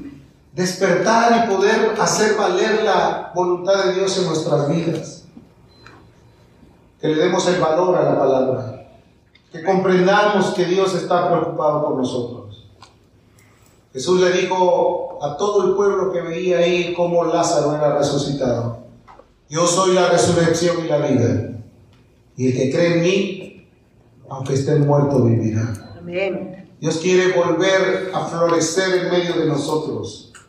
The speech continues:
Speaker 1: con poder. El Espíritu de Dios le habló a Ezequiel y le dijo: "Profetiza contra esos huesos".
Speaker 2: Amén.
Speaker 1: Dice la Escritura que vino la respuesta de Dios.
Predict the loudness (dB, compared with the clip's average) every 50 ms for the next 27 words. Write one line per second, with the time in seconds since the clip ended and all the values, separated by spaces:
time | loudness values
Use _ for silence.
0 | _ _ -6 -2 -2 -2 0 0 0 0 2 0 0 0 -2 -4 -6 -10 -12 -16
1 | -20 -20 -20 -20 -20 _ _ _ _ _ _ _ _ _ _ _ _ _ _ _
2 | -20 _ _ -20 _ -20 _ -14 -14 -14 -16 -20 -20 _ _ _ _ _ _ _
3 | _ _ -20 _ _ _ -20 -20 _ _ _ _ _ _ _ _ -8 -4 -4 -4
4 | -2 0 0 0 0 -2 -2 -2 0 0 2 2 2 2 2 0 0 0 2 2
5 | 2 4 4 4 4 2 2 0 0 0 2 2 2 2 2 2 0 0 2 0
6 | 0 0 0 0 0 2 2 2 2 2 2 2 0 0 0 0 -2 -2 0 0
7 | 0 0 0 -2 -2 -2 -2 -2 -2 -2 -4 -6 -8 -10 -14 -16 -20 -20 -20 -16
8 | -14 -12 -12 -12 -12 -16 -18 -20 -20 -20 _ _ _ _ _ _ _ _ -12 -8
9 | -6 -2 0 0 0 2 2 0 0 0 -2 -2 -2 0 0 2 2 2 2 0
10 | 0 0 0 0 0 0 2 2 2 2 2 0 0 -2 -4 -2 0 0 0 0
11 | 0 -2 0 0 0 2 2 2 0 0 -2 -4 -6 -8 -10